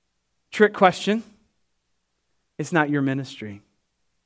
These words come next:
Amen? It's not your ministry. It never was your ministry. Most of our dreams for ministry,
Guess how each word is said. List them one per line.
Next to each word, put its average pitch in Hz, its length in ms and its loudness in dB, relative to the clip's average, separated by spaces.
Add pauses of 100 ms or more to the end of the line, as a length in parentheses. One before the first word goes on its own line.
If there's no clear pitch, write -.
(300)
Amen? 156 380 -2 (1120)
It's 170 140 -6
not 160 140 0
your 135 100 -2
ministry. 127 520 -8 (420)
It 160 80 2
never 160 200 4
was 156 240 2
your 135 120 -4
ministry. 110 560 -10 (760)
Most 208 360 6
of 226 100 6
our 233 140 10
dreams 226 340 4
for 240 140 2
ministry, 196 640 2